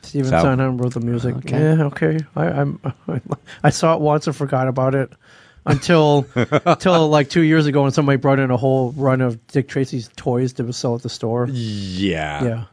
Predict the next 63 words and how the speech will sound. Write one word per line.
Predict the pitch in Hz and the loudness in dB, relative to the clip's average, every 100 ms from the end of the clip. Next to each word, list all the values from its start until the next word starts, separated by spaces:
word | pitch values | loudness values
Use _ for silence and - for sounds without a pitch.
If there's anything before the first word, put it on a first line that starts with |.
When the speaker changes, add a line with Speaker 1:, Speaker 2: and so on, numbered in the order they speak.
| - | -18
Speaker 2:
Yeah. | 104 92 80 | -10 -8 -8
The | 80 | -2
only | 120 127 | 0 2
one | 117 110 | 0 0
that | 104 | 0
was | 95 | -2
good | 80 98 90 | -4 -2 -2
was | 82 82 76 | -4 -6 -6
the | - | -10
Tramp. | - - 71 73 - - _ | -4 -4 -4 -10 -14 -18 _
Speaker 1:
Yeah, | 151 | 2
the | 139 | 4
Tramp. | - 151 123 131 - | 2 0 0 -4 -2
Speaker 2:
The | |
Tramp | 92 - 92 87 - | 0 2 0 0 -4
Speaker 1:
Yeah. | 78 | -4
Speaker 2:
and | 85 73 | -6 -4
his | 87 | -4
stench | - - - 85 80 - | -4 -6 -4 -4 -2 2
was | 85 73 | 2 2
his | 78 | -6
superpower. | - - 78 78 69 71 73 | -6 -6 -4 -4 -2 -2 0
I | 60 - | -4 0
Speaker 1:
Sure. | 135 | 2
Speaker 2:
thought | - | 2
that | 101 76 | -4 -6
was | 76 - - - | -6 -10 -16 -18
so. | - - 78 - - - _ | -12 -10 -10 -12 -20 -20 _
And | 104 120 110 | -4 -4 0
Speaker 1:
Oh, | 185 | 2
like | 208 175 | 4 2
Brian | 139 160 170 | 2 0 0
Johnson? | 131 156 285 269 247 | -2 -2 -4 -8 -4
Speaker 2:
Oh | - | -2
my! | 135 87 113 | -2 -4 -4
Well, | 135 147 139 131 - | -2 0 -2 -4 -6
uh, | 160 156 | -6 -8
Brian | 143 170 277 302 | -4 -4 -2 -2
smells | - 139 120 | 2 4 4
nice. | 151 233 113 - | 0 -2 -4 -8
I | 110 143 | -6 -4
don't | 165 | -2
Speaker 1:
He | |
Speaker 2:
know. | 175 | 2
Speaker 1:
does | 190 170 | 2 2
when | 175 | 0
he's | 160 | 0
not | 147 147 | 0 0
carrying | 170 147 | 0 0
around | 139 139 | 0 -2
that | 127 | -2
leather | 120 127 117 | -2 -2 -2
bag. | 123 127 113 | -4 -4 -6
That, | 117 | -2
Speaker 2:
Yeah, | 123 127 120 107 | 2 4 2 0
Speaker 1:
that, | |
Speaker 2:
that | 98 57 | -2 -2
Speaker 1:
that | - | 0
Speaker 2:
piss | 135 - | 0 0
Speaker 1:
smelled | 90 143 | 0 2
Speaker 2:
bag. | |
Speaker 1:
like | 135 120 | 0 -2
piss. | 139 131 - | -4 -4 -6